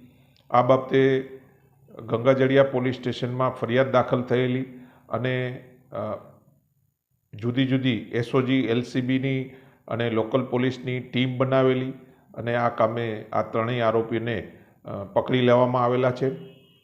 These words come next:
પી આઈ શ્રી વાઘેલા તપાસ ચલાવી રહ્યા છે અને તેના આરોપીના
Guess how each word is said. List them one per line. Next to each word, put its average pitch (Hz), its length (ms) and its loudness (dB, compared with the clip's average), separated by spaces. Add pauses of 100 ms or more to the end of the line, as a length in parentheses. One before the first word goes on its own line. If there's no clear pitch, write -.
(640)
પી 120 180 2
આઈ 127 180 2
શ્રી 123 680 -2
વાઘેલા 120 480 2
તપાસ - 400 2
ચલાવી 123 360 2
રહ્યા 127 280 2
છે 139 180 -2 (640)
અને 120 480 -4 (300)
તેના 110 500 0 (140)
આરોપીના 113 680 0